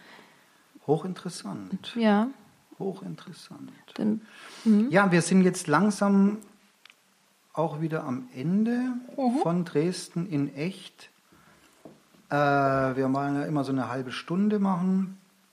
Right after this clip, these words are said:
Speaker 1: Was wollte ich noch erzählen? Genau, du darfst nicht so sehr auf den Tisch hauen, weil wir haben jetzt, ich habe extra zwei Tischmikrofone jetzt
Speaker 2: Ah.
Speaker 1: gekauft und mach das jetzt
Speaker 2: Ich steck
Speaker 1: mehr
Speaker 2: die
Speaker 1: oder
Speaker 2: Finger
Speaker 1: weniger
Speaker 2: unter den Tisch.
Speaker 1: vom Wohnzimmertisch aus, den Podcast.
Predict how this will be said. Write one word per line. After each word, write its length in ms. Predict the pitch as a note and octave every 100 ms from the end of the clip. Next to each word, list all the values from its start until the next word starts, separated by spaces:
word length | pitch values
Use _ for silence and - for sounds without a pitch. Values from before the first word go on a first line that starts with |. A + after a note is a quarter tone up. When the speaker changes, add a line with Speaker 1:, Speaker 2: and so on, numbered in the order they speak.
| _ _ _ _ _ _ _ _ -
Speaker 1:
Was 280 | F#2+ C3+ -
wollte 220 | D3 C#3+
ich 100 | F3+
noch 160 | F#3 F3
erzählen? 440 | G3 - F#3+ F#3+
Genau, 200 | D#3 C#3
du 80 | D#3
darfst 240 | D3 D3+ -
nicht 100 | C#3+
so 80 | C#3+
sehr 180 | D#3
auf 80 | E3
den 100 | C#3
Tisch 220 | C3 F3+
hauen, 160 | G#3+ A3
weil 180 | E3+ D3
wir 80 | C#3+
haben 100 | D3+
jetzt, 220 | D3+ - - - -
ich 60 | -
habe 100 | D#3
extra 240 | F3 - F3
zwei 220 | - C#3
Tischmikrofone 880 | - G#3 - E3 - E3+ - F3+ F#3+
jetzt 220 | G3+ G3+
Speaker 2:
Ah. 200 | G#3+ B3
Speaker 1:
gekauft 260 | G#3+ E3+ F3+
und 120 | D3+
mach 160 | D#3
das 180 | - D3
jetzt 380 | C3+ D3 - - - - - - - -
Speaker 2:
Ich 80 |
steck 140 | F#3+ -
Speaker 1:
mehr 60 | D#3
Speaker 2:
die 40 |
Speaker 1:
oder 40 | D3+
Speaker 2:
Finger 160 | E3
Speaker 1:
weniger 180 | F3 F3+
Speaker 2:
unter 100 | E3+
den 40 | -
Tisch. 100 | D3+
Speaker 1:
vom 140 | D3
Wohnzimmertisch 840 | B2 E3+ F#3+ - G3+ G3+ - F#3+
aus, 340 | - F#3+ G3 -
den 480 | D#3+ D#3+ E3+ F3 E3+
Podcast. 880 | - F3+ - - D#3+ F3+ - - -